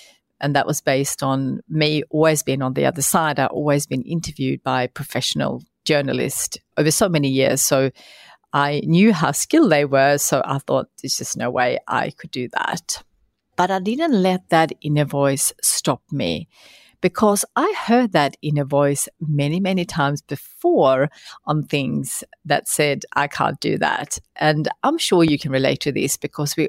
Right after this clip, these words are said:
all have this. So that's perhaps not something that we can change, but what we can change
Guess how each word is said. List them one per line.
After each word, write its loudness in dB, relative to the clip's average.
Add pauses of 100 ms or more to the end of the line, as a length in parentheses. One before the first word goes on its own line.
(100)
all 0
have -2
this. -6 (760)
So 0
that's 2
perhaps 2
not 0
something -2
that 0
we 0
can -4
change, 0
but 0
what -4
we 0
can 0
change -2